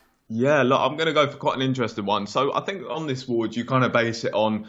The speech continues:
you know, what the manager is working with compared to what they actually achieved. And of course, you know, Pep Guardiola and, and Klopp, they did fantastically well this year, but,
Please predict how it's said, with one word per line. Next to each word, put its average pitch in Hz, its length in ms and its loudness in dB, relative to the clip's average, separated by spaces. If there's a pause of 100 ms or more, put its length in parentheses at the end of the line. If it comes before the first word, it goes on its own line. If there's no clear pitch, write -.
(140)
you 113 80 -4
know, 107 100 4
what 127 260 0
the 120 60 0
manager 113 400 0
is 104 120 -6
working 113 360 0
with 101 380 -6
compared 107 380 -2
to 117 100 -8
what 120 220 -2
they 110 60 2
actually 107 380 -2
achieved. 107 440 -2
And 107 100 -4
of 113 100 -10
course, 143 320 -2
you 104 80 -4
know, 101 140 0
Pep 87 240 -4
Guardiola 104 560 0
and, 98 180 -4
and 98 180 -6
Klopp, - 280 -2
they 214 80 -4
did 110 200 -4
fantastically 113 600 -6
well 101 200 -2
this 98 220 -6
year, 98 100 0
but, 101 220 0